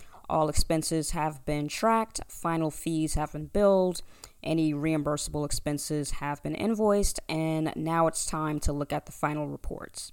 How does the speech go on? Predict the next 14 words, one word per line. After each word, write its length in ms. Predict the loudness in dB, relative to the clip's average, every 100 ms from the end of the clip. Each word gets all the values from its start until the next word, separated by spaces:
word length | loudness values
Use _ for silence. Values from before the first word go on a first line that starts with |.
| -18 -20 -20 -20 -6
If 200 | -4 0
the 80 | 0
financial 460 | 0 2 0 0
reports 520 | -2 0 4 4 4 0
have 240 | 0 -2
been 220 | -2 -2
reviewed 400 | -4 -4 -2 -2 -4
regularly, 920 | -8 -4 -2 -2 -2 -2 -2 -2 -4 -6
there 340 | -8 -2 -2
should 220 | 0 -4
be 140 | -2 0
no 160 | 2
surprises 640 | 0 2 2 2 0 -6 -10
here. 420 | -8 -6 -6